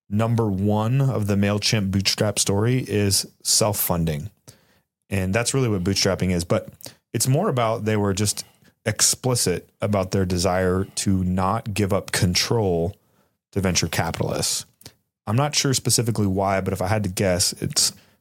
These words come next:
it's a lot to do with the fact that when V Cs step in early days and you don't really have a, a viable product or revenue yet,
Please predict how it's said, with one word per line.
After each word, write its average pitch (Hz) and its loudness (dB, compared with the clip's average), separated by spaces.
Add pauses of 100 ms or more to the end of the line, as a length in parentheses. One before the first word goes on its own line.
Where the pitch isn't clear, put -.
(160)
it's - -20
a 107 -2
lot 107 0
to 113 0
do 107 2
with 98 0
the 92 -2
fact 92 -2
that 90 0 (720)
when 113 0
V 113 2
Cs 127 2
step 107 0
in 104 2
early 98 0
days 90 0 (520)
and 101 -2
you 101 4
don't 107 2
really 98 2
have 98 -2
a, 95 0 (280)
a 98 0
viable 98 0
product 95 -2
or 95 0
revenue 92 0
yet, 123 0